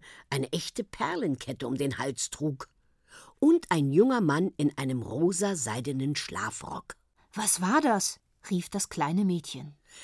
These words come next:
Speaker 1: „Das kann ich dir genau erklären“, sagte der Onkel und erhob sich ächzend. Das war ein Windloch. Ein Windloch entsteht, wenn die Luft vor lauter Langeweile in sich selber hineinfällt.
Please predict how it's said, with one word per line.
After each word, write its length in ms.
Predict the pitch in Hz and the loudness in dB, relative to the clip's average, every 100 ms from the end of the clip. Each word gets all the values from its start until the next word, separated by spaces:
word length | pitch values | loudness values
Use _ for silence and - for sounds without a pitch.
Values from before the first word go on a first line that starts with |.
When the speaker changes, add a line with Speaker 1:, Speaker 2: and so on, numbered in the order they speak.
| - | -8
Speaker 1:
„Das 260 | - 127 - | 2 4 4
kann 200 | 170 143 | 4 4
ich 180 | 170 - | 4 4
dir 160 | 214 | 6
genau 320 | 208 226 240 220 | 8 8 6 4
erklären“, 580 | 302 302 349 349 233 | 0 2 2 4 6
sagte 320 | 131 147 - 135 | 6 4 2 -2
der 220 | 147 - | -2 2
Onkel 420 | 151 - 147 135 - - - | 2 4 4 2 0 -20 -4
und 220 | 160 151 | 0 0
erhob 400 | 139 135 175 190 | 0 2 4 4
sich 320 | - 180 165 - | 4 0 0 0
ächzend. 640 | 170 - - - 151 - - _ _ | -4 -2 0 0 0 -4 -12 _ _
Das 360 | - 156 - 165 | 6 8 8 8
war 240 | 170 185 - | 6 6 4
ein 320 | 165 156 120 | 2 2 4
Windloch. 760 | 165 294 - 113 120 - - - _ _ _ _ _ - - - | 4 4 2 -4 -6 -6 -14 -20 _ _ _ _ _ -20 -20 0
Ein 260 | 143 135 110 | 2 2 4
Windloch 460 | 180 254 247 254 | 6 6 6 2
entsteht, 560 | 160 185 - 202 254 - | 4 2 4 6 4 4
wenn 160 | 180 147 | 2 4
die 100 | 151 | 6
Luft 380 | 175 240 - | 6 6 -2
vor 160 | - 127 | -6 -2
lauter 460 | 123 196 285 226 170 | 6 6 6 4 6
Langeweile 800 | 156 147 123 151 185 190 196 185 - - | 6 4 4 6 8 10 8 6 0 0
in 200 | 165 160 | 4 4
sich 260 | 123 131 - | 4 0 0
selber 380 | 143 156 131 101 | 2 2 2 0
hineinfällt. 1000 | 131 135 120 131 113 - 120 113 - | -2 -2 2 2 0 -6 -8 -8 -10